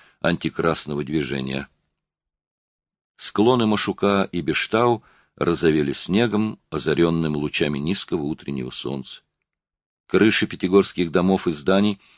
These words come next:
нахлобучив на себя пышные шапки снега, тоже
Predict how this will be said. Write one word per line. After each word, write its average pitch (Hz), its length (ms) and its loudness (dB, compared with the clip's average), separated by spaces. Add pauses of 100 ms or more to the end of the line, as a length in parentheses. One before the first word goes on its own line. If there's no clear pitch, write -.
(120)
нахлобучив 101 640 2
на 95 80 0
себя 90 260 2
пышные 92 420 -2
шапки - 380 0
снега, 104 460 0
тоже 92 540 0